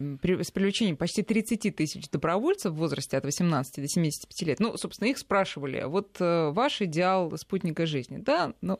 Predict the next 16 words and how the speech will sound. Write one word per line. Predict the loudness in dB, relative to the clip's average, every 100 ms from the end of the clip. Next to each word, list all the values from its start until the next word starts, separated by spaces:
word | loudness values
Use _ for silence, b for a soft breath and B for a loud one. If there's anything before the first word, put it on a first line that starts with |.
| -2
при | 0
этом | 2 0
все | -2 -2
эти | -2
тридцать | -4 -4 -2 -2
тысяч | 0
были, | 2 2 2 0 B B B B -2
э, | 2 4 2
обеспеченными | 0 -2 -2 -2 0 0
американцами. | 0 0 0 -4 -6 -6
Так | -4 2
вот, | 2 2 0 B B B B -6
всё-таки | -4 -2 -2
это | -2 0
исследование | -2 0 0 4 2 2
проводилось | 0 0 2 2 2 2 0 -2